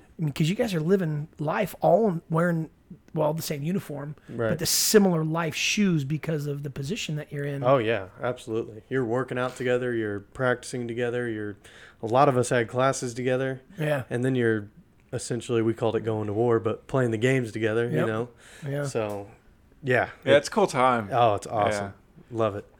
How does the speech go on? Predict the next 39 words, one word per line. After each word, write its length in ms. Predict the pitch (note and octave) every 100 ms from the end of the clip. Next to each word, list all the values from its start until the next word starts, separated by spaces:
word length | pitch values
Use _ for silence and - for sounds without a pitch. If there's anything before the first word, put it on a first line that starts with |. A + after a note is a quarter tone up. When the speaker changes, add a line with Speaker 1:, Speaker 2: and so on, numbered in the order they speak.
| -
Speaker 3:
I 60 | -
mean, 160 | D#3 A#2+
Speaker 2:
Loved 220 | A2 G#2+
it. 40 | -
Speaker 3:
college 460 | A3 G#3 D3 -
to 120 | - B2+
me, 200 | C3 A#2
man, 300 | A2+ A2+ A2+
you 140 | D3+
learn 220 | D3 C3
so 240 | A2+ - C#3
much 320 | B2+ A#2+ -
more 220 | A#2+ A#2+
about 280 | A#2 A2+ A#2
just 240 | A#2 G2+
being 400 | A#2 A2+ A2+ - - _
Speaker 1:
<clears throat> 120 | -
Speaker 3:
away 320 | - C3 B2+
from 180 | - C3
home 340 | B2 C#3 F#3+ -
Speaker 2:
Mm-hmm. 280 | B2 G#2+ C3
Speaker 1:
Yeah. 180 | C3 B2+ - _ _ - C3+
Speaker 3:
than 200 | C3 C3+
you 160 | B2
learn 200 | A2+ A2+
in 60 | G#2+
the 60 | G#2
classroom. 640 | - A2 G#2+ - A#2+ B2+ B2
Speaker 1:
Oh, 260 | G3 F#3 D3
man. 140 | D3 D3
Speaker 3:
You 40 |
know? 240 | A#2 A2+ C3+
Speaker 1:
You 240 | F3 F3
learn, 160 | G3 G3
Speaker 2:
Absolutely. 220 | F#3+ A3
Speaker 1:
you 80 | F#3+
learn 280 | G3+ G#3 F3+
to, 340 | E3 D#3+ C#3+ - _ - - - _ -
uh, 440 | D#3 C#3+ C#3 B2+